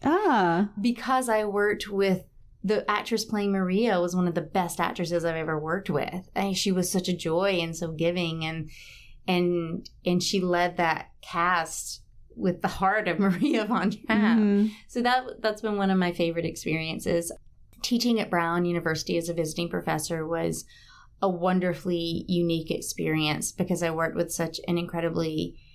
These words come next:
Speaker 2: giving faculty. And you often think when you're working at that level of academia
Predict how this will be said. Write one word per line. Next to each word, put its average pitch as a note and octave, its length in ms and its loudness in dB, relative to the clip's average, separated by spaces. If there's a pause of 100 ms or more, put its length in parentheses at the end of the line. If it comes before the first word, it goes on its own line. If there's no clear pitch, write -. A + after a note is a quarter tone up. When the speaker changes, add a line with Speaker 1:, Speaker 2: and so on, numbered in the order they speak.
(280)
Speaker 2:
giving F3 440 0
faculty. A#3 1040 -2
And F3+ 340 0
you F3+ 100 2
often F#3 380 0
think E3+ 400 -4
when F3 140 0
you're E3 120 -6
working E3 380 -4
at - 200 -6
that E3 220 0
level E3 300 -2
of E3 100 -2
academia D#3+ 1040 -2